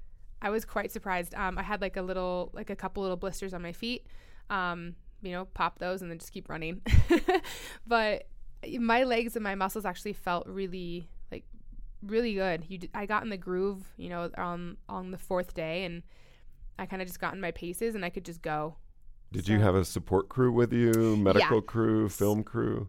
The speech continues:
Speaker 1: Yes. So we had all of those, all of the above. <laughs> We had a, uh, we had a support crew. So it was every five to ten K. Ended up being every, around every ten K that I would see them. In fact, I was, I kinda just, I get in the zone when I run, and I just kinda go, and I don't like to stop.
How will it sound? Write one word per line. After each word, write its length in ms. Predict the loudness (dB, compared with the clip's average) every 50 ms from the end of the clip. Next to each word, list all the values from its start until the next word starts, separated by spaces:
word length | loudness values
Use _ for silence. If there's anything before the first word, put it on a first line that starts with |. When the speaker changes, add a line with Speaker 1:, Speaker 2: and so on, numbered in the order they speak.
| -8 -8
Speaker 1:
Yes. 300 | -4 -2 -2 -2 -2 -4
So 200 | -2 -2 0 0
we 80 | 0 0
had 160 | -2 -6 -2 2
all 220 | 4 6 8 8 6
of 100 | 4 2
those, 260 | -2 -2 -2 -2 0
all 140 | 2 2 2
of 80 | 2 -2
the 80 | -6 -8
above. 280 | -8 -10 -12 -12 -8 -2 2
<laughs> 160 | 2 4 4
We 140 | 4 4 2
had 360 | 4 4 6 6 4 4 0 -6
a, 420 | -6 -4 -4 -4 -4 -4 -2 -2 -4
uh, 320 | -4 -4 -4 -2 -2 -2 -2
we 80 | -2
had 60 | -4
a 60 | -4 -4
support 380 | -4 -8 -4 -2 -2 -2 -2
crew. 300 | -2 0 2 2 2 2 2
So 120 | 0 -2
it 60 | -2
was 140 | -2 -4 -4
every 640 | -2 -4 -4 -4 -4 -4 -4 -4 -4 -4 -4 -6 -6
five 540 | -8 -8 -2 0 2 4 4 4 2 0 -2
to 80 | -6 -10
ten 320 | -8 -6 -6 -6 -6 -6
K. 400 | -4 0 0 2 2 2 0 0 -2 -8 -16 -18 -10 -6
Ended 220 | -4 -2 0 0 0
up 140 | -2 -2 -4
being 220 | -6 -6 -4 -6
every, 300 | -6 -6 -6 -8 -8 -8 -8 -6
around 340 | -2 0 0 0 0 -2
every 200 | -2 -2 -2 -6 -6
ten 280 | -6 -6 -4 -4 -4
K 240 | -4 -2 -2 0 0 0
that 100 | 0 0
I 80 | 0
would 100 | 0 -2
see 200 | -4 -6 -6 -4
them. 300 | -2 -2 -2 -2 -2 -4 -6 -10 -16 -18 -18 -20 -14 -10 -10
In 80 | -6 -2
fact, 260 | 0 0 0 0 0
I 100 | 0 0
was, 280 | 0 -2 -4 -6 -10 -10 -6
I 140 | -4 -4 -4
kinda 260 | -4 -6 -6 -6 -6
just, 320 | -6 -6 -8 -8 -8 -12 -14 -16 -20 -8 -2
I 100 | -2 0
get 120 | 0 2 0
in 100 | 0 0
the 80 | -2 -4
zone 340 | -4 -2 -2 -2 -2 -4
when 120 | -4 -4 -2
I 80 | -2
run, 220 | -2 0 -2 -2 -2
and 60 | -4
I 60 | -6
just 160 | -6 -8 -12
kinda 200 | -10 -8 -8 -8
go, 280 | -6 -6 -4 -2 -2 0
and 80 | -2 -2
I 40 |
don't 180 | -2 -4 -4 -2
like 160 | -4 -6 -6
to 100 | -8 -10
stop. 460 | -10 -8 -8 -6 -2 -2 -2 -2 -4